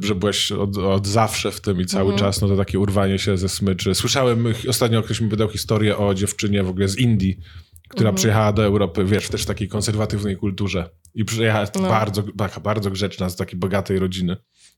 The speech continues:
Speaker 1: Jak przyjechała do Europy na studia, to uhu, nie?
Speaker 2: No. Nie, no to jeszcze miałam taki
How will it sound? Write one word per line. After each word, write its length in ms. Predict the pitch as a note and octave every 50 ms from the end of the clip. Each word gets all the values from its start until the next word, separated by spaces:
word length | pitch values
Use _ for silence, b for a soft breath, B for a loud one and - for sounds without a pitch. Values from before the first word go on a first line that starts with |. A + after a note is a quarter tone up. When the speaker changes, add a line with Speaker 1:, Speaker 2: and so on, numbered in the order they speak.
| b
Speaker 1:
Jak 200 | - G2+ F#2+ F#2
przyjechała 500 | - - A#2+ A2+ A2+ C3+ B2 A#2 A2 A2
do 140 | G2 G#2+ A2 G#2
Europy 340 | A2 A#2+ C3 B2 - A2+
na 80 | G#2 G#2+
studia, 520 | G#2+ - - D3 C3 A#2 A#2 G#2 G#2 A2
to 420 | G#2+ - - D#3+ D#3+ D#3+ D3+ B2 C3 F3
uhu, 560 | C4+ G#4+ G4 A4 A#4 A4 G4+ F4+ D#4+ C#4+ A#3
nie? 160 | A2+ B2 C3
Speaker 2:
No. 460 | C3+ D3 F3+ F3 F3 F3+ F3+ F3+ F#3 - B B B B B B B B
Nie, 100 | F3+ F#3
no 80 | F3+ F3+
to 100 | F3+ F#3+
jeszcze 240 | F#3 F#3 - G#3
miałam 300 | G3 G3+ G3 F#3+ F#3+ F#3+
taki 520 | F3+ F#3+ F#3+ - - G3 F#3+ F#3 F3+ E3+